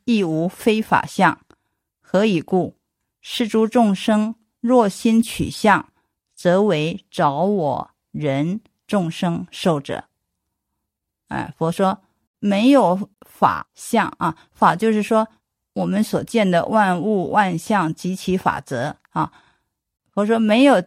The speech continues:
这些万物万象和那些法，也没有非法相，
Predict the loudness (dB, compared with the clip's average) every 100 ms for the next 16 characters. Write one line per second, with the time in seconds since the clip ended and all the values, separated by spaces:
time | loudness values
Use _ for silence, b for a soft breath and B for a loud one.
0 | _ -4 0 0 0 2 2 2 2 0
1 | 0 0 0 -2 -2 -2 0 -2 -2 -4
2 | -6 -4 -2 -4 b b b -2 2 2
3 | 2 2 4 6 6 4 0 -14 _ -2
4 | 2 2 2 -2 0 0